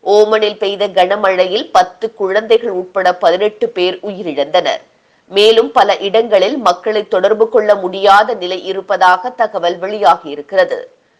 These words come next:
அங்கு ஏராளமான வாகனங்கள் மழை வெள்ளத்தில் மிதக்கும் காட்சிகள் சமூக வலைதளங்களில் வெளியாகியுள்ளன. பொதுவாக, கடும் வெப்பம் வாட்டி வதைக்கும் துபாயில் திடீரென வரலாறு காணாத பெய்த கனமழையால்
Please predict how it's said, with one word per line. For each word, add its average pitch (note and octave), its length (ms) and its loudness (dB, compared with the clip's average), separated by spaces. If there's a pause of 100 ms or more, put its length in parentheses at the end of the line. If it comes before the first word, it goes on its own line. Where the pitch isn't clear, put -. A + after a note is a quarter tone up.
(200)
அங்கு F#3+ 340 -2
ஏராளமான G3 760 2
வாகனங்கள் F#3+ 840 0
மழை F3 400 0
வெள்ளத்தில் G#3+ 480 -4
மிதக்கும் F#3 520 -6
காட்சிகள் E3+ 760 -2 (320)
சமூக A#3 420 0
வலைதளங்களில் G3 880 0
வெளியாகியுள்ளன. F3 880 0 (720)
பொதுவாக, A3 640 4
கடும் A#3 600 -4
வெப்பம் G3 540 -4
வாட்டி F#3+ 400 4
வதைக்கும் F#3 580 -4
துபாயில் F#3 640 2 (340)
திடீரென G3 680 -2 (120)
வரலாறு F3+ 580 4
காணாத G3 540 2
பெய்த G3 320 -2
கனமழையால் F3+ 840 0